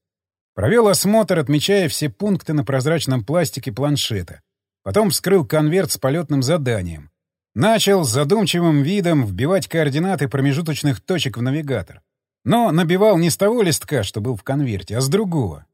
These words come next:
который с собой привез и сам составил. Сразу на север не полечу. Если быстро хватятся, то могут и погнаться. И догнать.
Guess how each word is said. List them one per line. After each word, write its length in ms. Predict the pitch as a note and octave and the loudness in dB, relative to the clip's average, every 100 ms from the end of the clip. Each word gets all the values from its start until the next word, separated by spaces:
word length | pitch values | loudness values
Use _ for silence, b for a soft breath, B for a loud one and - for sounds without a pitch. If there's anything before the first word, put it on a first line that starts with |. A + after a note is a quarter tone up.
| _ | _
который 340 | G2 F#2+ F3 | -8 -4 -2
с 60 | C3 | 0
собой 340 | - D3+ G3 | 0 2 2
привез 400 | - B2+ A#2 F#2+ | 2 0 0 -2
и 40 | G2+ | -4
сам 240 | E3+ E3 | -2 -2
составил. 600 | A#2 C#3+ - G2 D2+ - _ _ _ _ _ _ | 0 -2 -4 -6 -8 -14 _ _ _ _ _ _
Сразу 380 | - D3 A3+ G3 | -4 2 4 4
на 140 | E3+ | 2
север 300 | D3+ G#3 G#3 | 2 2 2
не 100 | F#3+ | 2
полечу. 680 | F3 G3 F3+ - C#3+ A#2 F2 - _ _ - | 0 -2 -2 -2 -2 -2 -6 -10 _ _ -6
Если 340 | G2+ F#3 F3+ | -2 0 0
быстро 360 | E3 G3 F3 D#3 | 0 0 2 0
хватятся, 580 | E3+ G3+ G3+ D#3 - | 2 2 2 0 -2
то 120 | F#2+ D3 | -2 -2
могут 280 | F3+ D3 | -2 -2
и 40 | C#3 | -2
погнаться. 640 | D#3+ D#3+ D3 F#2 - - _ _ _ - | -2 0 0 -2 -8 -16 _ _ _ -4
И 100 | G3 | 2
догнать. 680 | A3 F3 E3+ D#3 - - | 2 4 2 2 -2 -10